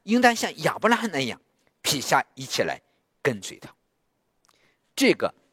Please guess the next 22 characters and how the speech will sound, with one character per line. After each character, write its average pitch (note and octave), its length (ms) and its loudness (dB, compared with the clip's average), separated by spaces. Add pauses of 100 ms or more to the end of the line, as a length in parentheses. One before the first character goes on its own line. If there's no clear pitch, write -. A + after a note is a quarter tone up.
(280)
才 A#2+ 240 -4
是 - 140 -8
我 F#2+ 60 -10
们 A2 120 -16
信 E3 440 -4
心 F2 280 -12 (500)
之 D3+ 180 -2
旅 G#2+ 140 -8
的 - 160 -14
开 - 160 -8
头。 - 220 -18 (1500)
有 E3 140 2
的 G3 120 2
时 - 100 -2
候 C#3+ 80 0
我 A2+ 80 -8
们 C3+ 120 -10
必 F3 100 -16
须 A2+ 220 -12 (300)
停 F3 280 -6
下 F#3+ 180 -2
来， F#2 160 -8